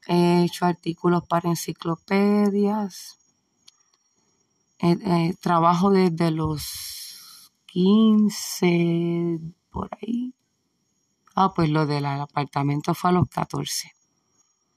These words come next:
Porque a los quince yo vivía en Río Grande y ya yo trabajaba dando tutorías.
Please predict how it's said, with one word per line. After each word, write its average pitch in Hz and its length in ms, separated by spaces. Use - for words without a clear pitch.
Porque 147 280
a 143 40
los 143 160
quince 160 520
yo 170 120
vivía 165 440
en 160 200
Río 170 220
Grande 156 480
y 147 40
ya 139 80
yo 139 180
trabajaba 143 640
dando 135 320
tutorías. 190 920